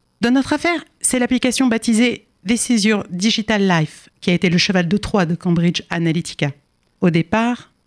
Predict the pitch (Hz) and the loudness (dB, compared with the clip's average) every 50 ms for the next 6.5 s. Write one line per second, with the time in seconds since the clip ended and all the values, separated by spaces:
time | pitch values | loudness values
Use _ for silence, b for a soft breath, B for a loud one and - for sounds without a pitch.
0 | _ _ _ _ _ - - - - 202 - 175 - - 190 - 190 190 - - | _ _ _ _ _ -6 -4 -4 -2 -2 -2 -2 -2 -2 -2 0 0 0 2 2
1 | 220 202 - - 254 233 - - 202 185 - - 196 202 208 196 - 226 214 190 | 0 0 0 -2 -2 0 0 0 -2 0 0 2 2 2 2 2 2 0 2 2
2 | 175 175 175 170 185 190 196 196 185 165 165 - 196 190 165 180 196 247 240 _ | 2 2 2 2 2 2 2 2 2 2 0 0 0 -2 0 0 -2 -2 -2 _
3 | - - 185 180 180 175 - 226 226 214 - 190 - - 233 240 - - - 170 | -4 -2 0 0 0 0 2 0 0 0 0 -2 -2 0 -2 -2 -2 -2 -2 -2
4 | 160 165 - - 226 - - 208 202 190 180 185 185 - - 156 151 b b b | -2 0 0 -2 -4 -2 -2 0 0 2 2 0 -2 -2 -4 -6 -6 b b b
5 | b b b b b b b - 196 - 214 180 208 220 202 185 175 190 190 - | b b b b b b b -2 0 2 2 2 2 2 2 2 0 0 0 -2
6 | - 190 - - 180 175 165 156 143 | -2 -2 0 0 0 2 0 -2 -4